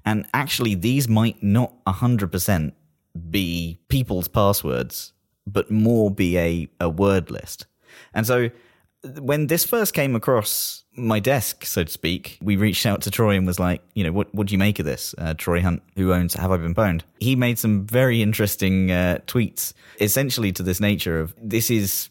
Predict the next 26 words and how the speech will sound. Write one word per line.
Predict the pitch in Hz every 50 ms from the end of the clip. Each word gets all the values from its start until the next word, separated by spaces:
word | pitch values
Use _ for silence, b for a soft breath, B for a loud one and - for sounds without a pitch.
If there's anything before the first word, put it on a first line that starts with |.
| _ -
a | 202
bit | - 101 143 -
of | 123 98
nonsense, | 101 139 180 202 185 - 80 73 - -
really." | 78 76 76 90 113
It's, | - - -
it, | 104 101 107 107 - 113
it's | 113 107 98 -
a | 120 107
combined | - - - 120 113 107 120 123 131 139 139 131 123 113 98
list, | 110 117 117 95 82 - - - - -
but | - 98
it's | 92 - - - - - _
not | - 135 135 131 101
the | 110 110
same | - 117 107 104 101 98
as | 98 95 95 -
the | - - -
thing | 95 - 110 101 98
that | 95 - 98
happened | 104 98 - 104 95 90
a |
while | 92 95 110 110 101 95
ago, | 90 90 90 85 87
which | 90 - - -
was | - 90 90 85 85 87 - - -